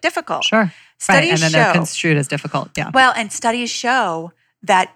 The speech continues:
Speaker 1: if you are a difficult patient, the doctors are more likely to misdiagnose you,
Speaker 2: Yep.
Speaker 1: not because they hate you, not because they're mad at you, but because it takes from their psychological reserves, and then they don't have the creativity and the stamina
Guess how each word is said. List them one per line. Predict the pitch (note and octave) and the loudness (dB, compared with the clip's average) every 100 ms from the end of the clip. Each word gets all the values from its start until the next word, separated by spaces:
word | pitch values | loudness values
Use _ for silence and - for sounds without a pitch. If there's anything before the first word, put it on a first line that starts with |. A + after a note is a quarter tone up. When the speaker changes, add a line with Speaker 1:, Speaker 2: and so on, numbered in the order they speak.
| - | -2
Speaker 1:
if | A#3 - | -2 -2
you | A#3 A3+ | -2 0
are | A3 | 0
a | G3+ | -2
difficult | D3+ A3+ G#3+ B3 G#3 - | -2 -4 -4 -4 -6 -6
patient, | F3+ A3 - D#3+ C#3 - - - - | -8 -6 -6 -10 -12 -16 -16 -20 -10
the | - | -8
doctors | D#3+ G3+ G#3 B3+ B3 | 0 2 2 0 0
are | A#3+ G#3 | 0 -2
more | F#3+ F#3 | -2 -2
likely | F3+ F3+ F#3 | -4 -4 -6
to | F3+ | -6
misdiagnose | F3 F3+ F#3+ F3 E3+ G3 B3 | -6 -6 -4 -4 -4 -8 -4
you, | D#3+ | -2
Speaker 2:
Yep. | E3+ | 0
Speaker 1:
not | F#3 G#3+ | 0 0
because | E4+ E4+ | -2 -6
they | A#3+ | -4
hate | A3+ F#3+ | -4 -4
you, | F3 F#3+ | -4 -2
not | F#3+ G#3 | 0 0
because | - A#3+ | -2 -2
they're | A#3 | 0
mad | F#3+ E3+ | 0 0
at | E3+ | -2
you, | F3 E3+ | -8 -6
but | G3+ | -6
because | G#3+ - G#3+ G#3+ - | -6 -4 0 0 -2
it | G#3+ - | -6 -6
takes | - A3 - | -6 -6 -6
from | - G#3+ F#3+ | -6 -6 -2
their | G3 A#3 | -2 0
psychological | A#3 G3 F3 F3 F3 E3+ | -2 -2 -2 -2 -6 -8
reserves, | E3+ D#3 E3 D#3+ E3 F3 | -8 -8 -8 -6 -8 -8
and | F3+ | -8
then | F3+ F3 | -8 -4
they | G3 G3 | -2 0
don't | A3+ G3+ | -2 0
have | G3 F#3 | -2 -2
the | F#3 | -6
creativity | - F3+ F#3 - G3+ F#3+ F#3 F3 F3 - | -8 -6 -6 -6 -8 -6 -6 -6 -6 -4
and | E3+ E3+ | -6 -6
the | E3 | -10
stamina | - G3+ G#3+ A#3 F#3+ C#3+ D#3+ | -6 -2 -2 -2 -6 -6 -8